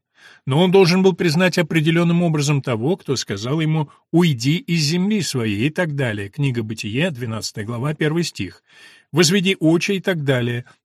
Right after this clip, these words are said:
Книга «Бытие», тринадцатая глава, четырнадцатый стих. «Кто явился ему под видом трех небесных мужей», книга «Бытие», восемнадцатая глава, первый и второй стихи. «И в Видении» — книга «Бытие»,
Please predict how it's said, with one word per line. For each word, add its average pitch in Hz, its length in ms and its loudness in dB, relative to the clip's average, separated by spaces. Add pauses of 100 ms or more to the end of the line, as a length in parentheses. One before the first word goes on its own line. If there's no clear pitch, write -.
Книга 151 280 0
«Бытие», 127 440 -4
тринадцатая 156 640 -2
глава, 147 280 -2
четырнадцатый 110 640 -6
стих. - 320 -12 (320)
«Кто 175 460 4
явился 175 560 4
ему 170 220 4
под 156 180 0
видом 160 320 2
трех 151 340 -2
небесных 156 600 0
мужей», 135 460 0
книга 135 360 -2
«Бытие», 135 360 -2
восемнадцатая 139 720 -2
глава, 143 300 0
первый 127 280 -4
и 127 40 -10
второй 160 320 -2
стихи. 104 460 -10 (260)
«И 220 160 4
в - 20 -2
Видении» — 151 640 2
книга 143 360 -2
«Бытие», 135 520 -4